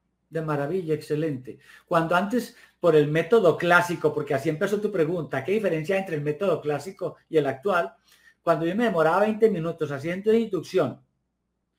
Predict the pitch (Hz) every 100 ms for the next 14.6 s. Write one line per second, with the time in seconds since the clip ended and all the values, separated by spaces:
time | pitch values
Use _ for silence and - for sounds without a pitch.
0 | _ _ 175 175 - 170 185 208 226 226
1 | 202 165 214 196 - _ 170 185 214 214
2 | 202 202 202 143 156 160 196 160 165 185
3 | 170 160 208 220 196 208 208 160 - 208
4 | 214 - _ _ 160 202 233 226 220 147
5 | - _ _ _ _ _ _ _ _ _
6 | _ _ _ _ _ _ _ 143 151 190
7 | 185 147 160 185 156 160 220 - - _
8 | _ 151 139 139 135 170 175 180 156 -
9 | _ _ _ _ _ _ _ _ _ _
10 | _ _ _ _ _ _ _ _ _ _
11 | _ _ _ _ _ _ _ _ _ 202
12 | 220 226 - _ _ 185 233 233 240 208
13 | 160 160 190 196 156 151 202 - 170 143
14 | 127 120 127 127 131